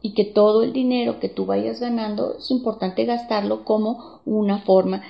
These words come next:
de celebrar la vida. Otras familias piensan que el ahorro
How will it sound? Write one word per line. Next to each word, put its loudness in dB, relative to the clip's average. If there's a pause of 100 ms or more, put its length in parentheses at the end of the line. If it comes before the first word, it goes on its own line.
de 2
celebrar 0
la 0
vida. 0 (600)
Otras 0
familias 2 (320)
piensan 0 (320)
que 6
el 4
ahorro 6